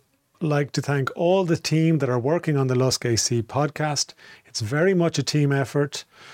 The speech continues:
So in alphabetical order, Colin Brown, Julie Griffith, Nicole Hodson, Dwayne Moore, Daniel O'Brien, Sean Smith and Colin Wall.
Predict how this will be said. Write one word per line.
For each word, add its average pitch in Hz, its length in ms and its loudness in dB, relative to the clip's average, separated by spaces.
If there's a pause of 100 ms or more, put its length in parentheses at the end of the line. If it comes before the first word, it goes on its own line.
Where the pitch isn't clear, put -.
(140)
So - 160 0
in 139 60 2
alphabetical 156 640 2
order, 156 400 2 (360)
Colin 180 320 2
Brown, 147 440 0 (360)
Julie 190 240 2
Griffith, 147 540 -2 (180)
Nicole 180 320 2
Hodson, 135 500 0 (380)
Dwayne 185 300 0
Moore, 135 420 4 (320)
Daniel 180 320 2
O'Brien, 127 560 0 (240)
Sean 180 360 2
Smith 131 480 0 (100)
and 123 460 0
Colin 117 320 -2
Wall. 101 360 0